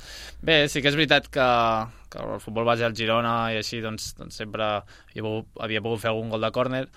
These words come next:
És veritat que amb, tant amb l'Albacete com el, amb l'Albacete B, doncs, no vaig, no vaig fer cap gol. I l'any passat també, bé, podem el César, que tenia més aquesta responsabilitat, doncs, als córners, doncs, jo estava com més de segon pla. I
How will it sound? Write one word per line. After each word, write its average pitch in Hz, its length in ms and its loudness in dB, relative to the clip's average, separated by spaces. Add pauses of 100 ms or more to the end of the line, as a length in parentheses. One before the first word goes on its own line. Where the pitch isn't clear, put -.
(360)
És - 80 -12
veritat 117 180 0
que 117 80 0
amb, 113 280 0 (200)
tant 113 160 -6
amb 110 140 -4
l'Albacete 107 400 0
com 110 100 -4
el, 107 220 -2
amb 113 100 -8
l'Albacete 110 400 -2
B, 110 160 0
doncs, 107 240 -4
no 110 80 -4
vaig, 107 220 -2 (340)
no 104 140 -6
vaig 95 100 -8
fer 117 220 0
cap 107 160 2
gol. 131 220 0 (760)
I 117 260 2
l'any 110 160 2
passat 117 300 2
també, 110 240 0 (560)
bé, - 160 -8
podem 107 320 -6
el 104 160 -2
César, 113 300 -4
que 104 100 -2
tenia 107 160 -2
més 110 180 -4
aquesta 110 400 -4 (240)
responsabilitat, 107 760 -6
doncs, 107 320 -8 (140)
als 120 180 -12
córners, 110 400 -2
doncs, 104 160 -6
jo 107 80 -2
estava 110 240 -4
com 107 100 -6
més 107 140 -6
de 110 80 -6
segon 110 260 -4
pla. 113 220 0 (840)
I 110 580 0